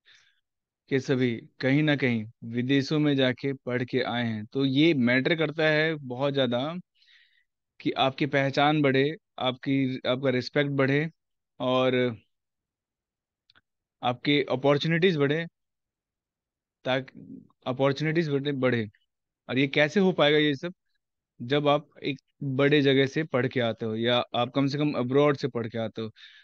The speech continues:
तो आप पीएचडी के लिए या पोस्टडॉक के लिए कन्फर्म आपको जाना चाहिए, क्योंकि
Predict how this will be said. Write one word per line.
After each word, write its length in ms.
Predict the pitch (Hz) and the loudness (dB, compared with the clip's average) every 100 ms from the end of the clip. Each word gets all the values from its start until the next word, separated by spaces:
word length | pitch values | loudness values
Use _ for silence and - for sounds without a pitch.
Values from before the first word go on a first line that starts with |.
| _ | _
तो 140 | - 147 | 4 4
आप 380 | 151 147 147 - | 4 2 2 2
पीएचडी 440 | 147 147 170 196 | 2 2 2 2
के 100 | 185 | 2
लिए 220 | 185 165 165 | 0 2 2
या 160 | 156 | 0
पोस्टडॉक 500 | 139 143 139 139 135 | -2 -4 -2 -2 -2
के 60 | 135 | -2
लिए 120 | 139 | -2
कन्फर्म 420 | 135 127 127 143 | -2 -6 -4 -2
आपको 260 | 139 131 143 | -4 -2 -4
जाना 300 | 123 123 143 | -2 0 0
चाहिए, 320 | 131 139 175 | 0 -2 -4
क्योंकि 440 | - 131 127 143 | -6 -6 0 0